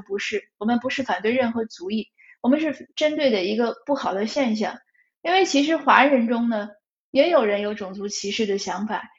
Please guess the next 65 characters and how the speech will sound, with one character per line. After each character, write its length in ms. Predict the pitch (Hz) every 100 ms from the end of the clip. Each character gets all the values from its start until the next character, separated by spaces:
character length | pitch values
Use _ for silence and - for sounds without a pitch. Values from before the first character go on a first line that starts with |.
| _ -
也 120 | 208
看 240 | - 277
不 100 | 254
上 180 | 262 254
这 160 | 277 233
种 180 | 202
人 120 | 190 196
啊， 220 | 226 233
或 140 | 254
者 120 | 214 196
看 220 | - 233
不 120 | 240
上 180 | 247 240
那 160 | 247
种 180 | 214 185
人 140 | 185 196
啊， 240 | 208 208 _ _ _ _ _
甚 240 | - 311
至 120 | 277 262
不 180 | 311
同 240 | 254 233 240
来 180 | 190 240
源、 280 | 226 208
不 120 | 254 262
同 220 | 247 247
地 200 | 285 294
域 140 | 302
的 140 | 220 196
人 180 | 196
都 140 | 220 220
是， 260 | 220 202 - _ _ -
哎， 120 | 240
你 180 | 240 202
从 180 | 240 247
A 220 | 294 294
省 200 | 254 190
来， 500 | 196 202 240 254 240 220
<laughs> 120 | -
看 220 | - 269
不 80 | 247
上 240 | 262 262
B 200 | 285 269
省 220 | 247 202 185
的 80 |
呀， 200 | 196 196 - _ _ _ _
或 100 | 285 247
者 80 |
你 160 | 240 208
从 180 | 247 277
某 160 | 226
个 80 | 220
地 200 | 240 269
区 160 | 254 294
来， 420 | 226 196 220 240
就 120 | - 247
看 240 | 294 254
不 60 | 269
上 160 | 262
另 120 | 285 302
外 180 | 294
一 60 | 208
个 100 | 196
地 200 | 214 202
区 200 | - 208
的， 260 | 202 208